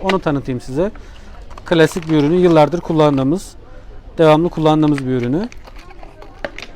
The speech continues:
Evet. Bunda bir tane mıknatıs çıkıyor arkadaşlar. Şöyle küçük. Bu da yani öbürleri kadar etkili olmasa da etkili. Bunun a-, avantajı şu. Şöyle klipsli olması arkadaşlar. Bakın şöyle.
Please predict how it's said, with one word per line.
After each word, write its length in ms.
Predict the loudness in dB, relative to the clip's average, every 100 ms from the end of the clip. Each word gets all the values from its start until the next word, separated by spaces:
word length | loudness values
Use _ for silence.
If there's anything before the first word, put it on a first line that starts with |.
| -20 -20 -20 -20 -20 -18 -18 -18 -20 -20 -20 -20 -20 -20 -10
Evet. 180 | -4 -4 -6 -20 -20 -20 -20 -18 -4
Bunda 260 | 2 4 4
bir 60 |
tane 240 | 4 4 4
mıknatıs 480 | 2 0 -2 -4
çıkıyor 400 | -10 -2 2 4
arkadaşlar. 540 | 2 0 -2 0 0 0
Şöyle 360 | -2 -8 -8
küçük. 320 | -8 -10 -10 -10 -12 -20 -20 -20 -18 -2
Bu 60 |
da 180 | 0 0 -2 -18 -18 -20 -20 -20 -20 -18 -8
yani 320 | -2 -2 -2 -8 -14 -16 -10
öbürleri 340 | -4 2 2 2
kadar 240 | 2 0
etkili 260 | 0 -2 -2
olmasa 340 | -2 -4 -2
da 120 | 0
etkili. 460 | 0 -4 -6 -8 -8 -14 -20 -20 -20 -8
Bunun 260 | 0 0 2
a-, 200 | 0 -2 -2
avantajı 500 | -2 0 0 -4 -6
şu. 240 | -6 -6 -6 -14 -20 -14 -6
Şöyle 160 | -4
klipsli 440 | -2 -2 -4 -2 -2
olması 320 | 0 -2 -6
arkadaşlar. 420 | -8 -8 -8 -8
Bakın 220 | -8 -8
şöyle. 360 | -8 -2 -2 -2